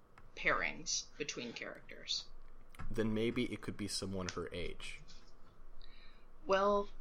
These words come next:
Speaker 1: well,
Speaker 2: Hmm.
Speaker 1: I'm trying to think of who that could be. I'm honestly stopping and going, "Huh,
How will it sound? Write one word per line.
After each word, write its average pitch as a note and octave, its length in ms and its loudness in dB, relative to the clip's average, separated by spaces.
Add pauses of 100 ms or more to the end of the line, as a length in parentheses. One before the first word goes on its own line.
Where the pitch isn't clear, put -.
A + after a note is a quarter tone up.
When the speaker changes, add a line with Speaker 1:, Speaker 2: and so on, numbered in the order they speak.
(2250)
Speaker 1:
well, D3+ 540 0 (1400)
Speaker 2:
Hmm. F2 80 -6 (220)
Speaker 1:
I'm F3+ 100 8
trying G#3+ 180 12
to G#3 60 2
think F#3 140 6
of E3 80 0
who G#3+ 100 8
that F3+ 160 4
could F3 140 2
be. D#3 120 6
I'm C#3 120 8
honestly D3 260 6
stopping D#3+ 300 4
and E3 100 -2
going, D3 240 2
"Huh, E3 320 2